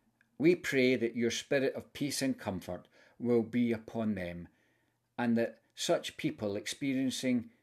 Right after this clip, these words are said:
that kind of challenge in life will know your love and will be able to tap in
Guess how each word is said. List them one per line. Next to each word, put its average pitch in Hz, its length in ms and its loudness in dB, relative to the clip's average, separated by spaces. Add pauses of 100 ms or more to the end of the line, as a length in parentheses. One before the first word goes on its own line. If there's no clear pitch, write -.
(240)
that 143 340 0
kind 139 220 -4
of 120 100 -6
challenge 143 480 -2
in 117 140 0
life 120 500 -4 (1200)
will 117 200 2
know 117 540 4 (600)
your 127 320 0
love 95 300 -4 (800)
and 110 120 0
will 110 80 2
be 120 240 0
able 110 180 -2
to 107 140 -12
tap - 440 -10
in 92 240 -6